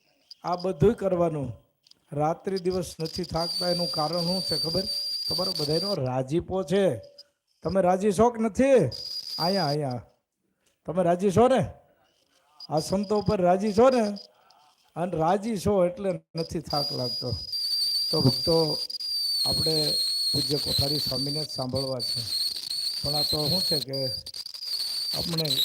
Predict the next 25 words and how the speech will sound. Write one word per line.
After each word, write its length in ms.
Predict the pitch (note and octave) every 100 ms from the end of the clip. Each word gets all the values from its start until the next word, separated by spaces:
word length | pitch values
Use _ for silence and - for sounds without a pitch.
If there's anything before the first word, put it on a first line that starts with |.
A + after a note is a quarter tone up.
| -
ક્યારેક 220 | E3 D#3+
ક્યારેક 200 | E3 D3+ C#3+ -
માયક 260 | D3+ F3 - D#3+
મળે 180 | G#3 G#3+
ને 100 | -
એટલે 180 | -
અમને 220 | - - -
એમ 100 | -
થાય 160 | E3 F3
કે 100 | -
હવે 320 | C#3 C#3 C#3 - - - - - - - - - C#3
આ 20 |
ભદ્રાવડીમાં 720 | - - D#3 E3+ E3+ F3 F3+
તો 120 | - -
ક્યારેક 360 | G3 G3+ G3
જ 20 | E3+
આવવાનું 380 | F3 F3 E3+
થાય 180 | D#3 G3
ને, 60 | F#3 -
કેદો 260 | F#3+ F3+
ન 160 | E3+ D#3+ D3+
થાય. 180 | C#3+
નારાયણભાઈ 400 | C#3+ E3+ E3 F3
કહેતા 280 | E3+ G3 F#3+
હતા, 340 | E3+ D#3 -